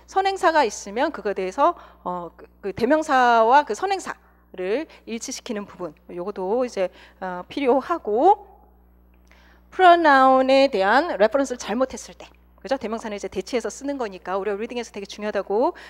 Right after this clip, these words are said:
이제 배웠잖아요. 자, 그리고 프로나운의 격, 격을 잘못 썼을 때, 목적격이 됐든 주격이 됐든 이런 부분 케이스도 있고, 자, adjective나 adverb를 잘못 쓰는 경우, 이게 우리 서술에서 되게 크리티컬하게 작용하는 경우는,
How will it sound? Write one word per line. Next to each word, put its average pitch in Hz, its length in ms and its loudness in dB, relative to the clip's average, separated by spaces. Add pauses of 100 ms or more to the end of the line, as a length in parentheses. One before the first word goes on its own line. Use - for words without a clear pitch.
(100)
이제 185 200 -6
배웠잖아요. 196 720 -6 (320)
자, 190 160 -4
그리고 208 300 0
프로나운의 330 580 2
격, - 480 0 (280)
격을 254 400 0
잘못 180 320 -12
썼을 - 300 -10
때, 165 100 -10
목적격이 190 580 -6
됐든 185 340 -12
주격이 185 400 -8
됐든 226 500 -4 (280)
이런 190 180 -8
부분 170 260 -14
케이스도 208 920 -8
있고, 196 480 -8 (360)
자, 202 260 0 (300)
adjective나 370 640 2
adverb를 311 580 0
잘못 247 380 -6
쓰는 277 280 -6
경우, 196 240 -6
이게 330 240 -2
우리 262 260 -4
서술에서 330 640 -2
되게 240 320 -2
크리티컬하게 311 800 -4
작용하는 220 560 -6
경우는, 202 380 -8